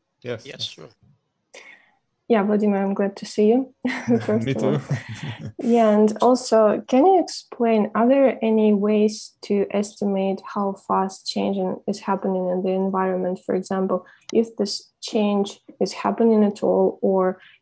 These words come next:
Speaker 3: it happens so fast that the algorithm just cannot keep up with these changes and we need to allocate more resources to add more individuals to the population, for instance,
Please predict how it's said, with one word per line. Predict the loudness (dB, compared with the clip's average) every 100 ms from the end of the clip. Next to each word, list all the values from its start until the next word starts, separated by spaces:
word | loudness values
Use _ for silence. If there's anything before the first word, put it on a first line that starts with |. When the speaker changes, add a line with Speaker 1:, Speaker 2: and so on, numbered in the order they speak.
| -4
Speaker 3:
it | -2 0
happens | -2 0 -2 -2
so | -4 -4
fast | -2 -2 -2 -4 -4
that | -4 -4
the | 0 2 2 2
algorithm | 0 2 2 0 -2 -4 -6 -8 -16 _ -12
just | -12 -10
cannot | -4 -2 -2 -2
keep | -2 0
up | -2 -2 -6
with | -2
these | -4 -4
changes | -6 -2 0 2 0 0
and | -4 -4
we | -2
need | -2 -2 -4
to | -2 -2 -4 -16 -20 -20 -20 _
allocate | 0 2 2 0 2
more | 0 2
resources | 0 2 2 0 0 -2 -2
to | -4 -2
add | 0 0 -2
more | -2 0 -2 -6 _ -2
individuals | 2 4 4 4 4 2 0
to | -4
the | -4
population, | -4 -6 -2 0 0 0 -2 -6
for | -4 -2
instance, | 0 -2 -4 -4 -4